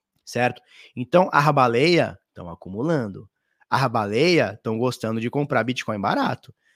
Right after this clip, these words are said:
A baleia viram o Bitcoin subir pra sessenta e cinco mil e adoraram recomprar eles ali na casa dos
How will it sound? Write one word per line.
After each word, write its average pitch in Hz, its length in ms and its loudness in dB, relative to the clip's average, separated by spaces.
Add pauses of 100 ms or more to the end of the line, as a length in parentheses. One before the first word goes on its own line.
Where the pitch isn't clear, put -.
(240)
A 139 200 0
baleia 127 580 6
viram 147 280 0
o - 20 0
Bitcoin 139 360 -4
subir 127 260 -6
pra 127 140 -2
sessenta 127 380 -4
e 123 40 -4
cinco 123 300 -6
mil 165 340 2 (320)
e 143 120 2
adoraram 165 680 8
recomprar 156 560 2
eles 143 580 0
ali 127 260 -2
na 131 140 -2
casa 131 220 -2
dos 135 220 -8